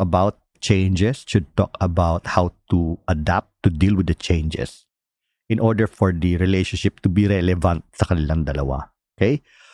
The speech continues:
Alright. So, again, y-, hindi pwede yung puro saya lang kayo sa relasyon. I mean, that's a recipe for disaster.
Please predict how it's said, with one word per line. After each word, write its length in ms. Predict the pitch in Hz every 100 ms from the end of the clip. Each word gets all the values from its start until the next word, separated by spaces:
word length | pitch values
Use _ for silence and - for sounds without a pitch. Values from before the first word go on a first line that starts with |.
| _ _
Alright. 400 | 85 87 104 -
So, 400 | - 110 104 - -
again, 400 | 87 117 135 131 - _ _ _ 127
y-, 80 |
hindi 160 | 120 117 -
pwede 320 | 117 101 104
yung 80 | 98
puro 320 | - 101 95
saya 240 | - 101
lang 240 | 92 90 -
kayo 120 | 87
sa 80 | -
relasyon. 560 | 85 80 76 - 76 76 _ _ _ _ _
I 120 | - 98
mean, 180 | 95
that's 220 | 92 87 -
a 60 |
recipe 400 | 98 87 - -
for 180 | 87 92
disaster. 580 | 73 - 73 76 - 76